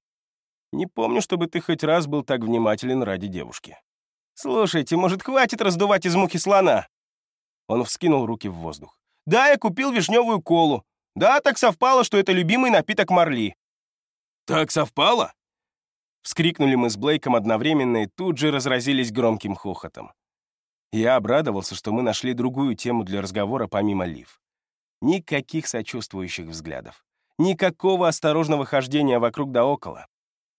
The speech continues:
Просто трое друзей и предстоящая вечеринка. Всё как обычно.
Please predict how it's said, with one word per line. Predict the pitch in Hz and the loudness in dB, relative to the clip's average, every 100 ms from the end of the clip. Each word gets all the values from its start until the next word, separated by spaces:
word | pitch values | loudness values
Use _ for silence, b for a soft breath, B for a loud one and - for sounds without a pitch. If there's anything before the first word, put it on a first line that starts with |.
| - | -6
Просто | 160 226 - 160 | -2 -2 -2 -6
трое | - 175 175 | -2 0 0
друзей | 139 131 120 180 143 | 0 -2 0 0 0
и | |
предстоящая | 127 - - 95 107 - 98 | -4 -6 -4 -2 -4 -6 -8
вечеринка. | 87 85 98 78 73 - - _ _ _ - | -8 -10 -10 -8 -12 -14 -20 _ _ _ -18
Всё | - 233 226 | -10 -8 -8
как | 202 | -4
обычно. | 214 190 - - - | -4 -4 -8 -10 -14